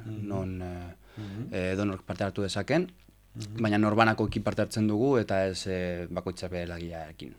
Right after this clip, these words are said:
Speaker 1: Mhm.
Speaker 2: Eh, bakizu, koordinakunde batzuk, batzutan dira engorrosoak,
Speaker 1: Bai,
Speaker 2: oso
Speaker 1: bai.
Speaker 2: motelak, eh, era-, gauzak erabakitzeko, eta hemen gaude bakoitzak, eh, norbanako bezala.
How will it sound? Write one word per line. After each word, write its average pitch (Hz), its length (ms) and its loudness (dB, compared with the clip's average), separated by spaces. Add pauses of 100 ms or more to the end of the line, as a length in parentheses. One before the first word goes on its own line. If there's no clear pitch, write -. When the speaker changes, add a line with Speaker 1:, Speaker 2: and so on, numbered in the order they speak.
Speaker 1:
Mhm. 110 340 -6 (300)
Speaker 2:
Eh, 104 260 -12
bakizu, 87 380 -12
koordinakunde 92 580 -6
batzuk, 90 340 -2
batzutan 90 400 -8
dira 90 240 -6
engorrosoak, 98 800 2
Speaker 1:
Bai, 95 120 -4
Speaker 2:
oso 87 480 -2
Speaker 1:
bai. 104 160 -6
Speaker 2:
motelak, 113 640 4
eh, 90 180 -4
era-, 95 220 -6
gauzak 101 320 -8
erabakitzeko, 92 640 -2 (360)
eta 98 220 4
hemen 107 160 4
gaude 104 180 2
bakoitzak, 95 460 -4
eh, 82 320 -8
norbanako 85 760 -8
bezala. 110 440 -2